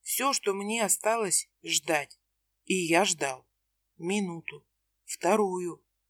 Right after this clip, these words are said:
Чувствуя, как схожу с ума, как совершенно незнакомое новое ощущение. Отчаяние сжирает изнутри. Третью.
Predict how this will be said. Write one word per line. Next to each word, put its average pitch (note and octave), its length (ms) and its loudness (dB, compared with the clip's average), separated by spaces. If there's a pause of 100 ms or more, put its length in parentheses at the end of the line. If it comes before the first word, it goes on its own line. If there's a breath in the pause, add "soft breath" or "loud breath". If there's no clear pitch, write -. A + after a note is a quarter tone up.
(300)
Чувствуя, F3+ 580 0
как F3+ 180 -2
схожу G3 360 -2
с - 120 -8
ума, E3 320 -6 (600)
как F#3 200 -2
совершенно A3 640 2
незнакомое F3 760 -2
новое F3 380 -4
ощущение. D3 800 -2 (260)
Отчаяние G3 800 2
сжирает F3 580 0
изнутри. E3 600 -10 (800)
Третью. F#3+ 580 -2